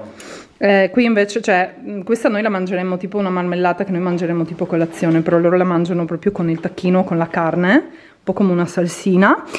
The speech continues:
E poi abbiamo preso, allora questo che già, eh, vi aveva descritto che cos'è Michael, io in realtà appunto non, non mi ispira particolarmente, questo budino, questo pudding fatto con sangue, la parte scura sarebbe il sangue, non lo so.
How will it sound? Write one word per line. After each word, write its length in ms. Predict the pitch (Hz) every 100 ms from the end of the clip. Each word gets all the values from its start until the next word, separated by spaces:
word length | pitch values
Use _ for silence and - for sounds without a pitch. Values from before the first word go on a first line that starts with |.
| - - - -
E 140 | 311
poi 440 | 311 - 277 277 294
abbiamo 340 | 233 240 247
preso, 540 | 247 226 202 190 180 202
allora 240 | 208 202
questo 340 | 202 254 254 339
che 160 | 226
già, 400 | 190 202 214 220
eh, 180 | 202 185
vi 120 | 180
aveva 220 | 185 185 185
descritto 520 | 190 - 214 202 208
che 140 | 202
cos'è 240 | 196 196 180
Michael, 360 | 175 170 175
io 140 | 185 190
in 120 | 180
realtà 400 | 170 170 175 170
appunto 400 | 175 175 175 170
non, 400 | 170 165 165 165 -
non 180 | 190 185
mi 100 | 214
ispira 380 | - 233 185
particolarmente, 920 | 175 175 196 196 180 180 170 165 185 185
questo 240 | 196 202
budino, 640 | 185 190 202 190 185 185
questo 240 | 185 185 202
pudding 360 | 214 190 190
fatto 300 | 180 190 185 190
con 320 | 185 180 180 - - - - - - - -
sangue, 680 | - 160 156 175 170 165 165 -
la 120 | 170
parte 260 | 151 170 147
scura 320 | - 175 170
sarebbe 460 | 160 160 170 156 156
il 80 | 160
sangue, 340 | - 156 160
non 120 | 165
lo 60 | 160
so. 260 | - 165